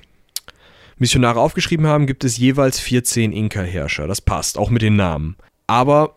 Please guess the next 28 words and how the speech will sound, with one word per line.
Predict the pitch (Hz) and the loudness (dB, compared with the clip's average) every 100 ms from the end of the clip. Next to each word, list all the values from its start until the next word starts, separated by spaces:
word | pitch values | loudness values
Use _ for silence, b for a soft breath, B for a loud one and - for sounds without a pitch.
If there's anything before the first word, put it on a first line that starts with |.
| - | -14
man | 127 123 120 98 110 135 131 135 135 127 | -14 -12 -14 -14 -6 0 4 6 4 4
weiß | 123 160 226 - | 2 2 2 2
halt | 180 175 | 2 4
nicht | 185 233 - | 2 2 0
ganz | 190 214 - | 0 2 0
genau, | 160 139 139 156 208 - | 2 4 4 4 4 2
ob | 160 - | -2 0
das | 165 160 | 0 2
nicht | 170 165 - | 2 0 0
teilweise | - 151 160 147 147 143 | 2 4 4 4 2 2
einfach | 127 143 135 | 2 0 0
irgendwelche | 147 143 139 135 | 2 2 2 4
mythologischen | 135 127 127 127 135 147 147 | 4 4 4 6 4 2 2
Herrscher | 151 160 185 | 2 2 0
sind. | 170 202 190 | 2 0 2
So, | 151 151 151 B B B - | 2 4 2 B B B 0
ja, | 135 151 151 | 4 4 2
König | - - 170 165 151 | 0 2 4 4 4
Artus, | 175 180 185 170 - - - _ _ _ _ _ _ | 2 4 4 4 0 -4 -12 _ _ _ _ _ _
keine | 156 147 | 2 4
Ahnung, | 151 156 151 139 - _ - | 4 6 4 0 -6 _ -18
Richard | 190 156 165 | -6 0 4
Löwenherz | 160 185 175 156 156 - | 6 6 4 4 2 0
und | - 160 | -2 2
dann, | 139 143 143 139 135 123 117 110 107 107 | 4 4 4 4 2 -2 -4 -4 -2 0
pff, | - - - 139 123 - _ _ _ _ _ - | 2 0 0 -6 -12 -18 _ _ _ _ _ -2
keine | 127 123 | 2 4
Ahnung, | 123 113 107 | 4 4 2